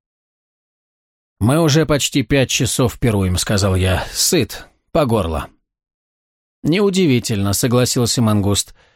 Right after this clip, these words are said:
«Яство для нашего пира собирали тридцать лет.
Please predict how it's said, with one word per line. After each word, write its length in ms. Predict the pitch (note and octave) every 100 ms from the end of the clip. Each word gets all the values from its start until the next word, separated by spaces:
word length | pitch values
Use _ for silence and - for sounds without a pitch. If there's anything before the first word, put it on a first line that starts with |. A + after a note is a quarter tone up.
| _ _
«Яство 600 | A#2 C3+ D#3 - D3+ D#3
для 200 | D3 C#3+
нашего 440 | D3 C#3 - D3 C3
пира 360 | D3 D3 D3
собирали 500 | C3+ C#3 C3 C3+ C#3
тридцать 460 | C3 C3+ A#2+ C3+ -
лет. 320 | F#2+ D#2 -